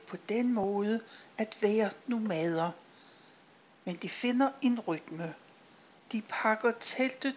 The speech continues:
ud hver aften, for at pakke det hele sammen igen næste morgen, før endnu en dags vandring. Men en dag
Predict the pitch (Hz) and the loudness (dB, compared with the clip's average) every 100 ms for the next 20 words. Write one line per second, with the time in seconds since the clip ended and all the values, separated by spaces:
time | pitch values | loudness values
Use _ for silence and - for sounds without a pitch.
0 | - 214 214 226 - - 247 247 - - | -4 -6 -6 -10 -18 0 4 4 2 -2
1 | 170 - - 190 196 - - - - - | -2 -4 -8 -8 -8 -14 -20 -20 -20 -4
2 | 170 - - 185 185 208 185 - 240 247 | -4 -2 0 2 2 -2 -4 -4 0 0
3 | 254 269 - 202 190 196 196 262 208 226 | 2 4 6 6 4 2 -6 -8 -6 -2
4 | 233 233 - - - - 185 - - 208 | -2 -2 -6 -20 -18 -4 0 0 0 -4
5 | 196 165 160 175 202 - - - - - | -4 -6 -6 -8 -10 -14 -20 -20 -12 0
6 | 233 220 - - 226 233 254 - 233 233 | 2 2 -2 -2 0 0 -2 -2 -4 0
7 | 180 180 185 - - 123 135 143 143 147 | -2 0 2 0 0 -6 -6 -8 -12 -12
8 | - - - - - - - - - - | -14 -20 -20 -20 -20 -20 -20 -20 -20 -20
9 | - - - 208 214 214 240 247 247 | -20 -20 -6 -2 -2 0 0 0 -2